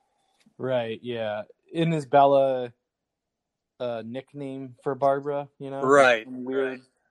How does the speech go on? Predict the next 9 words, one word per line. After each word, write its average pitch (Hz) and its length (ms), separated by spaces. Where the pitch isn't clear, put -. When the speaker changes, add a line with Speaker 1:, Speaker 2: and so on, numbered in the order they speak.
Speaker 1:
stretch - 360
of 139 120
it, 135 180
you 135 100
know? 131 240
I 107 140
don't 92 160
know. - 160
Um, 123 520